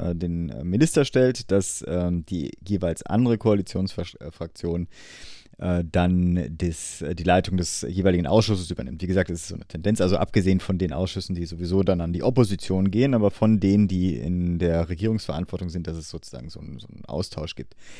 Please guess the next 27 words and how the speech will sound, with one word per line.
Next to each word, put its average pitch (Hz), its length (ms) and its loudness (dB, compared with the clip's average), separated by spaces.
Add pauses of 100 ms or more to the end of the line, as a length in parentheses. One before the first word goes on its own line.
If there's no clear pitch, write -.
(140)
Ist - 180 2
eine, 101 200 6
eine 71 420 -2
Norm, 107 800 4
wie 101 80 -2
gesagt, 92 300 2
das - 120 -6
wird 104 140 2
mal 95 120 4
so 90 120 0
gehandhabt, 92 460 2
mal 87 180 0
nicht, 117 260 2 (400)
aber 95 240 4
aus 101 420 2
dieser, 104 500 4
ähm, 95 180 0 (1160)
aus - 140 -8
dieser 101 240 4
Tendenz 107 640 4
heraus 107 440 6
ergibt 107 260 0
sich 110 140 2
natürlich 101 300 2
dann 95 100 4
eine 90 100 2
gewisse, 90 440 2